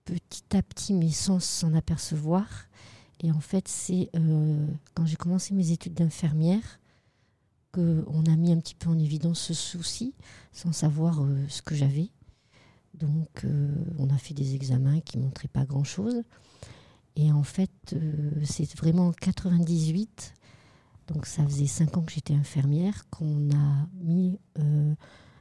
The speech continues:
un diagnos-, un, un diagnostic. Donc, à partir de ce diagnostic, euh, bon, les choses se sont posées, euh, rapidement. En fait, tant que ma vue de près n'était pas altérée, au niveau de tout ce que je faisais, il n'y avait pas de souci.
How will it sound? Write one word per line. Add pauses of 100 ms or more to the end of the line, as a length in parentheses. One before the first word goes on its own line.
un
diagnos-,
un,
un
diagnostic. (1000)
Donc,
à
partir
de
ce
diagnostic,
euh, (640)
bon,
les
choses
se
sont (160)
posées,
euh,
rapidement. (640)
En
fait, (160)
tant (120)
que
ma
vue
de (100)
près
n'était
pas
altérée, (580)
au
niveau
de
tout
ce
que
je
faisais,
il
n'y
avait
pas
de
souci.